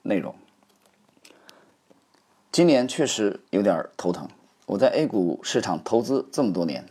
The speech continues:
二零一八年是最痛苦的，因为今年没有盈利，这很麻烦。过去二十八年里，如果按照十二个月来算，我每年都是盈利的，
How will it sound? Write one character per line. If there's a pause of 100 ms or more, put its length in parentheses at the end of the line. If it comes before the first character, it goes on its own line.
二
零
一
八
年
是
最
痛
苦
的， (480)
因
为
今
年
没
有
盈
利， (380)
这 (220)
很
麻
烦。 (760)
过
去
二
十
八
年
里， (100)
如
果
按
照
十
二
个
月
来
算，
我
每
年
都
是
盈
利
的，